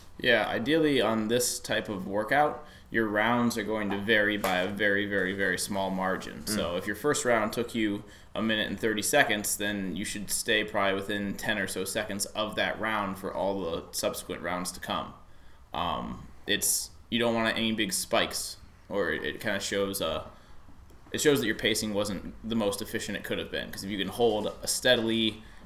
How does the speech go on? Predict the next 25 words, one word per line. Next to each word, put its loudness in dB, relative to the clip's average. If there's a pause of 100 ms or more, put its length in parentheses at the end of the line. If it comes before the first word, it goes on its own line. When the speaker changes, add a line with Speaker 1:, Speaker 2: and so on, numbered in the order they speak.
Speaker 1:
high 8
pace, 2
then 2
you'll 2
actually 2
end 0
up -2
with -4
a, -2
a -2
lower -2
time -2
overall. -6 (440)
Speaker 2:
Yeah, -2 (260)
I 2
like 8
this -4
one. 6
It's -2
gonna 2
be 0
fun. 2
It's -4
pretty 0
simple. 0